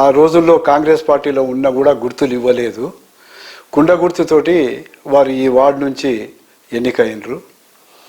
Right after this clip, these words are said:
అప్పుడు మున్సిపల్ చైర్మన్ కావాలని అనుకుంటే అప్పుడు కా-, కాంగ్రెస్ వాళ్ళందరూ కలిసి మన సత్తూరు రంగయ్య గారిని నిలబెట్టిండ్రు. దాని తర్వాత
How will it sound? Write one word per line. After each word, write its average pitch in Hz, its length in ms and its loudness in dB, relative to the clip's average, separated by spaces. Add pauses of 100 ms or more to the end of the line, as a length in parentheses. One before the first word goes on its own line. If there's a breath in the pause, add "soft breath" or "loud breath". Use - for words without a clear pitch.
(320 soft breath)
అప్పుడు 151 440 2
మున్సిపల్ 143 400 0 (100)
చైర్మన్ 147 320 0
కావాలని 131 760 2 (100)
అనుకుంటే 127 400 -2
అప్పుడు 120 220 -2
కా-, 120 340 0
కాంగ్రెస్ 131 520 0
వాళ్ళందరూ 120 440 0
కలిసి 113 540 -4 (800 loud breath)
మన 120 240 0
సత్తూరు 127 560 0
రంగయ్య 120 320 2
గారిని 113 340 -2
నిలబెట్టిండ్రు. 113 760 -8 (1120 soft breath)
దాని 123 220 2
తర్వాత 127 460 2